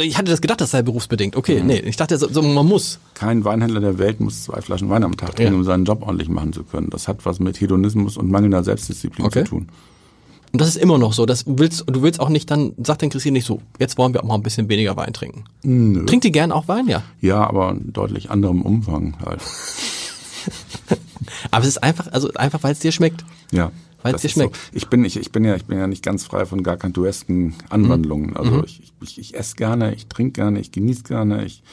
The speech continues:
Speaker 2: ich koche gerne. Also, äh, eigentlich alles, was mit dem Thema Genuss zu tun hat. Deswegen
Speaker 1: Ja.
Speaker 2: freue ich mich ja auch sehr auf die
Speaker 1: Genussbotschafter.
Speaker 2: spannenden Dinge, die wir zusammen <laughs> vorhaben.
Speaker 1: Ich bin, ich bin ganz, ich bin ganz, ähm, gespannt.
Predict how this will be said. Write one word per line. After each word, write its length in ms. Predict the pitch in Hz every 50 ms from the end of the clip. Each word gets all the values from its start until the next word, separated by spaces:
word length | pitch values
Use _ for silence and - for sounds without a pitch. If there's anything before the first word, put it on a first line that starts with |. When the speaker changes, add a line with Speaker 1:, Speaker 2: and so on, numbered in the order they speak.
| - - - - - -
Speaker 2:
ich 80 | - _
koche 260 | - - 185 175 -
gerne. 420 | - 123 123 123 120 117 117 113 - -
Also, 140 | 110 107 107
äh, 280 | - - - - - - -
eigentlich 300 | - 135 156 165 165 165
alles, 240 | - 135 151 - -
was 160 | 131 127 -
mit 120 | - 123 113
dem 120 | 117 113
Thema 240 | 110 - 120 117 113
Genuss 300 | 101 98 104 117 113 110
zu 100 | - -
tun 180 | - - 95 87
hat. 100 | 85 82
Deswegen 280 | 92 90 92 104 110 110
Speaker 1:
Ja. 140 | 113 110 107 - - - - - -
Speaker 2:
freue 240 | - - 113 123 131
ich 60 | 120
mich 140 | 123 120 110
ja 100 | 117 113
auch 140 | 107 104 98
sehr 280 | 104 110 113 117 113
auf 180 | 110 110 110 -
die 100 | - 110
Speaker 1:
Genussbotschafter. 960 | 113 117 127 156 185 - - - 175 151 - - 160 139 - - 113 98 95
Speaker 2:
spannenden 480 | - - - 131 151 151 143 135 123 120
Dinge, 200 | 123 127 131 120
die 160 | 120 113 110
wir 120 | 139 170 165
zusammen 300 | - 104 98 95 92 85
<laughs> 20 |
vorhaben. 600 | 80 - - - 107 107 - - - 104 104 - - 110 - - -
Speaker 1:
Ich 140 | - - -
bin, 160 | 170 165 165 165
ich 160 | 135 110 -
bin 160 | 156 143 135
ganz, 300 | 139 135 135 127 - -
ich 160 | - 127 117 -
bin 140 | 135 127
ganz, 260 | 117 123 127 123 - -
ähm, 300 | 110 110 107 107 107 110 110
gespannt. 340 | 110 123 113 - 120 113